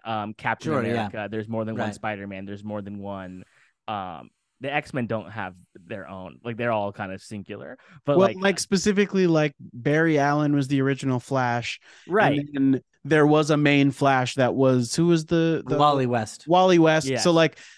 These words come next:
Speaker 3: the, you, you, there is a
Speaker 2: Or
Speaker 3: world
Speaker 2: different
Speaker 3: where
Speaker 2: Robins, you know, you got, like, Dick
Speaker 3: Totally.
Speaker 2: Grayson,
Speaker 1: Exactly,
Speaker 3: Totally.
Speaker 2: Jason
Speaker 1: yeah.
Speaker 2: Todd, Tim Drake, Damian Wayne.
Speaker 3: I see Miles coming into the forefront as well. I agree with that.
Speaker 2: I, I think that what Miles has that Peter doesn't have is Miles is stepping into the shoes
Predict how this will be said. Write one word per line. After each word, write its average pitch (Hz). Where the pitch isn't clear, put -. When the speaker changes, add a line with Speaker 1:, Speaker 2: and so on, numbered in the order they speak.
Speaker 3:
the, 156
you, 175
you, 180
there 190
is 214
a 220
Speaker 2:
Or 190
Speaker 3:
world 165
Speaker 2:
different 160
Speaker 3:
where 135
Speaker 2:
Robins, 143
you 131
know, 127
you 127
got, 127
like, 113
Dick 131
Speaker 3:
Totally. 160
Speaker 2:
Grayson, 127
Speaker 1:
Exactly, 117
Speaker 3:
Totally. 135
Speaker 2:
Jason 107
Speaker 1:
yeah. 95
Speaker 2:
Todd, 120
Tim 117
Drake, 110
Damian 110
Wayne. 104
Speaker 3:
I 170
see 220
Miles 180
coming 156
into 131
the 123
forefront 117
as 110
well. 113
I 120
agree 113
with 104
that. 101
Speaker 2:
I, 175
I -
think 233
that 175
what 147
Miles 185
has 156
that 131
Peter 131
doesn't 117
have 104
is 104
Miles 131
is 113
stepping 139
into 120
the 110
shoes 117